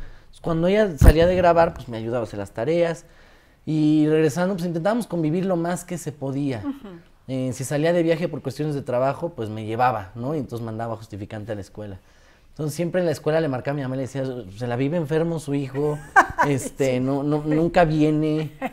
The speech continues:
Speaker 1: Y mi mamá se echaba la culpa, decía, "Pues es, es, es mi culpa", ¿no?
Speaker 2: Ajá.
Speaker 1: Eh, eh, hay una anécdota muy chistosa,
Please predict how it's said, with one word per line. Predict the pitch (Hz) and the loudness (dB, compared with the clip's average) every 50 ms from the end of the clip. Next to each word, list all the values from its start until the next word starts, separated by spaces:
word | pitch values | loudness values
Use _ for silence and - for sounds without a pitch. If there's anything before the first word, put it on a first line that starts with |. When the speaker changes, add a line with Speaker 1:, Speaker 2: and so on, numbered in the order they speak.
| - - - - - - - | -10 -14 -16 -14 -14 -6 -2
Speaker 1:
Y | 160 | 0
mi | 165 165 | 0 2
mamá | 165 170 190 208 | 2 2 2 0
se | 220 | 0
echaba | 202 - 220 214 | 0 2 2 4
la | 196 180 | 4 2
culpa, | - 226 233 - - | 0 -2 -2 0 -2
decía, | 135 120 143 123 | -2 0 -4 -6
"Pues | - - - | -6 -8 -8
es, | 143 - - | -8 -8 -8
es, | 143 135 - - - | -10 -10 -12 -14 -14
es | 120 123 135 | -12 -10 -10
mi | 151 160 147 | -10 -10 -8
culpa", | - 202 240 - - - - - - | -8 -8 -8 -8 -10 -14 -14 -10 -10
¿no? | 240 | -8
Speaker 2:
Ajá. | 120 143 180 233 247 208 165 | -8 -8 -8 -8 -10 -10 -10
Speaker 1:
Eh, | 131 123 113 113 127 117 - | -10 -8 -8 -8 -8 -6 -4
eh, | 120 | -4
hay | 135 143 | -2 -2
una | 156 160 147 | -2 -2 -2
anécdota | 139 147 151 156 143 - 143 | -2 -2 -4 -4 -4 -4 -4
muy | 139 147 | -4 -4
chistosa, | 147 - - - - 151 147 - 156 151 | -6 -8 -8 -6 -6 -6 -4 -6 -8 -10